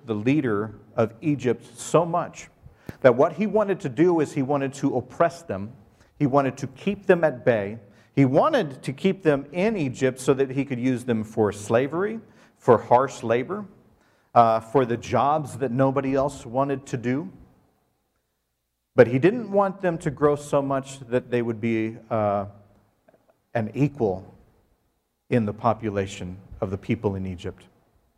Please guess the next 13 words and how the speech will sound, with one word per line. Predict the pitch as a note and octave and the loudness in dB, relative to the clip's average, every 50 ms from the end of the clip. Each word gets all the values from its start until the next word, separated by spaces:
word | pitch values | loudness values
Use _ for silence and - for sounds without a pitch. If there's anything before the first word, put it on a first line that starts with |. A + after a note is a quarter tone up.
| _ _ _ _ _ _ _ _ _ _ _ _ _ _ _ _ | _ _ _ _ _ _ _ _ _ _ _ _ _ _ _ _
Uh, | A2+ A2+ G#2+ G#2+ | 2 2 2 2
why, | - C3 C3 E3+ A3 G#3 - - - | 0 0 2 2 2 0 -4 -4 -2
I | E3 | -2
don't | F3+ F#3 E3 | -2 -2 -2
know | D3+ C#3+ | -2 -4
why | C3 B2+ C#3+ D3+ D3+ | -2 0 0 0 -2
equality | C#3+ C3 A2 - - - - C#3+ C#3 C#3+ B2+ A2+ G2+ F#2+ F2+ | -4 -8 -12 -12 -10 -4 -2 0 0 0 -2 -2 -4 -6 -10
scares | - - - - - - B2 A#2+ A2+ A2 - G#2 | -12 -14 -14 -12 0 2 4 4 4 2 -2 -8
us | F#2+ - | -12 -12
so | - - - G2+ F#2 | -12 -6 -6 -6 -4
much, | F2+ F2 F2+ F#2 - - - - _ _ _ _ _ _ _ _ - | -4 -8 -10 -10 -12 -16 -18 -20 _ _ _ _ _ _ _ _ 2
uh, | A#2 A2 G#2 | 4 4 4
why | G#2+ A2+ A2 B2+ C#3 D3 D3+ D#3+ D#3+ D#3 | 2 0 2 2 4 4 4 2 0 -2